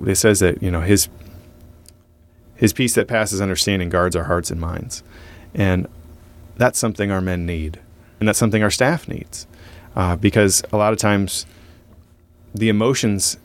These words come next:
when not understood, come out in strange ways, and guys might be angry, they might be upset, they might be very sad, and, and, and we're kinda right there next to 'em in the midst of that, and we need a lot of wisdom. Um, and so I would just, uh,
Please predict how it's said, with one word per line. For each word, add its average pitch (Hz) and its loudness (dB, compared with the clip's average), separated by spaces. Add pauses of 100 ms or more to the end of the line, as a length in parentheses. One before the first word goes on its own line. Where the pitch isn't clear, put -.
when 101 2
not 104 2 (720)
understood, 110 0 (460)
come 117 0
out 113 2
in 107 0
strange 110 0
ways, 107 0
and 85 -4
guys 90 0
might 87 -2
be - -10
angry, 107 0
they 90 0
might 101 2
be 101 2
upset, 107 0
they 101 0
might 98 2
be 92 2 (460)
very 113 0
sad, 117 2
and, 92 0
and, 95 -2
and 98 -2
we're 117 2 (340)
kinda 110 0
right 113 0
there 123 2
next 120 2
to 98 -2
'em 90 -2
in 90 -2
the 92 -2
midst 104 0
of 90 0
that, 87 2
and 95 -2
we 110 2
need 143 2
a 147 2
lot 143 2
of 123 2
wisdom. 92 0 (500)
Um, 85 -4 (320)
and 101 0
so 104 4
I 107 6
would 113 4
just, 101 0
uh, 87 2